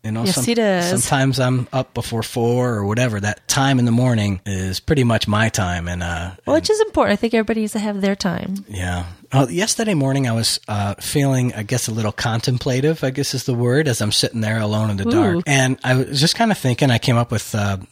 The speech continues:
Speaker 1: three different things that I, that I jotted down. Sometimes complicated leads to simple. All right. So if you have something that, that a really complicated task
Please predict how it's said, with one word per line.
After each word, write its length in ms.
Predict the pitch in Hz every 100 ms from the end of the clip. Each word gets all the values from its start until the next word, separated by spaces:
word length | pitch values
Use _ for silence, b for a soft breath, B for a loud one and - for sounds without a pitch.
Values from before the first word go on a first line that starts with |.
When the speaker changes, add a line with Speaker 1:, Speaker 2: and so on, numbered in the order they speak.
| _ -
Speaker 1:
three 460 | - - - 139 127
different 240 | 120 104
things 240 | 101 92
that 120 | 92 87
I, 140 | 92 -
that 120 | 98
I 80 | 92
jotted 360 | 90 92 87 85
down. 280 | 92 80 - b b
Sometimes 760 | - 165 202 165 131 117 113 -
complicated 920 | - - 135 131 113 - 107 104 98 -
leads 300 | 95 90 -
to 120 | 107
simple. 540 | - 95 82 71 - _ _ _ _ _ _ _ -
All 80 | 101
right. 120 | 101
So 180 | 117 101
if 140 | -
you 80 | 170
have 180 | 180 -
something 320 | 156 - 120
that, 120 | 104 _ _ -
that 200 | 117 -
a 80 | 107
really 320 | 101 131 147
complicated 640 | 139 135 139 131 - 127 120
task 520 | - 120 143 -